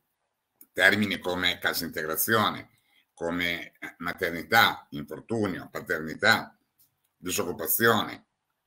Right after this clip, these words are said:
eh, crediti privilegiati in caso di crisi d'impresa, capito, del, della palestra dove lavoriamo. Quindi sicuramente una serie di istituti, diciamo così, di civiltà sociale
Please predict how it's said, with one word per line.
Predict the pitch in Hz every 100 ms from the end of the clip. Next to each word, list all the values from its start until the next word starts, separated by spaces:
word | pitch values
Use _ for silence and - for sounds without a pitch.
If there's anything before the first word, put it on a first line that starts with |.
| _ _ _ _ _ _ _ _ _ _ -
eh, | - 104 92 -
crediti | - 110 117 110 104 113
privilegiati | 98 104 101 101 117 101 107 110 110 110 104 90
in | 90
caso | 101 101 92 98
di | 90
crisi | 92 98 92
d'impresa, | 92 90 92 101 90 98
capito, | 87 - 95 90 98 95 87
del, | 87 87 87 87 82 80 82
della | 80 82 90 90
palestra | 92 95 -
dove | 92 87
lavoriamo. | 90 95 123 117 78 64 _ _ _ _ _
Quindi | 117 104
sicuramente | - - 117 127 120 127 123 123 120 135 - - _ _ -
una | 92 101
serie | - 123 117 101
di | 113
istituti, | 107 - 120 113 87 - 85 80 - _ _
diciamo | 92 90 104 101
così, | 90 92 107
di | 95 104
civiltà | - 92 82 104 95
sociale | - - 95 73 71 73 76